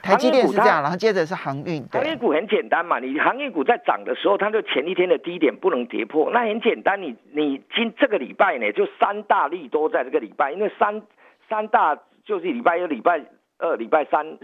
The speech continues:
Speaker 2: 三个人都一定会讲很好嘛。
Speaker 1: 嗯。
Speaker 2: 那三个人都讲很好，你就要往上冲哦，你不能三个讲很好就不涨哦。
Speaker 1: 嗯。
Speaker 2: 哦，三个人讲很好不涨了，这个部分你就要去稍微去注意一下，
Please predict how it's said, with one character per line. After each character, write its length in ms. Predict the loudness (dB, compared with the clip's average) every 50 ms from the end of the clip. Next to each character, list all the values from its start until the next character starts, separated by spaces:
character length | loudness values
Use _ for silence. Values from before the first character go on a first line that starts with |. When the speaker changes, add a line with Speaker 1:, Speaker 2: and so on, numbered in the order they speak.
| -4
Speaker 2:
三 180 | -2 -2 -2 0
个 120 | 0 0
人 120 | 0 0 0 0
都 100 | 0 0
一 60 | 0
定 120 | 0 0
会 120 | 0 0 2
讲 180 | 0 -2 -2
很 180 | -2 -2 -4 -2
好 200 | 0 -2 -2 -2
嘛。 180 | -2 -4 -6 -6 -6 -6
Speaker 1:
嗯。 260 | -8 -6 -6 -8 -10 -6
Speaker 2:
那 140 | -4 -6 -4 -2 0
三 160 | 0 0 0 0
个 80 | -2
人 120 | -2 -2 0
都 120 | -2 0
讲 200 | 2 0 0 0 2
很 200 | 0 0 0 0
好， 140 | -2 -2 -2
你 140 | -2 -2
就 80 | 0 2
要 120 | 2 2
往 160 | 2 0 -2 -4
上 200 | -4 -4 -4 -4 -4
冲 280 | -2 -2 0 0 0
哦， 80 | 0 -2
你 80 | -2 -2
不 100 | -2 0
能 140 | 0 0 0
三 220 | 0 0 0 2
个 80 | 0 0
讲 240 | 2 0 0 0 0
很 160 | 0 0 2
好 180 | 0 0 -2
就 240 | -2 -2 -2 -2 -2 -4 -8 _
不 80 | -8 -6
涨 260 | -2 0 0 -2 -2 -2
哦。 300 | -2 0 2 2 2 0 -4 _ _ _ -12
Speaker 1:
嗯。 400 | -10 -10 -8 -8 -10 -10 -10 -8
Speaker 2:
哦， 220 | -4 -2 -2 -2 0
三 160 | 0 0 0 0
个 80 | 0
人 200 | 0 0 -2 -2
讲 240 | 0 0 0 0 2
很 160 | 0 2 2
好 120 | 2 0 0
不 200 | 0 -2 -4 -4
涨 240 | -2 -2 -2 -2 -2 -2
了， 180 | -2 -2 -2 -2 -8 -20 _ _ _ -8
这 80 | -6 -4
个 140 | -2 -2
部 180 | -2 0 0 0
分 160 | 0 0 0
你 100 | -2 -4 -2
就 200 | 2 2 4 4
要 180 | 4 4 2 0
去 340 | -4 -6 -4 -4 -4 -6 -10 -14 _ _ _ _ -2
稍 160 | 0 2 2
微 160 | 2 0 0 -2
去 140 | -2 -4 -6
注 280 | -4 -4 -4 -4 -2 -4
意 60 | -6
一 240 | -6 -8 -10 -10 -4
下， 260 | 2 2 4 4 2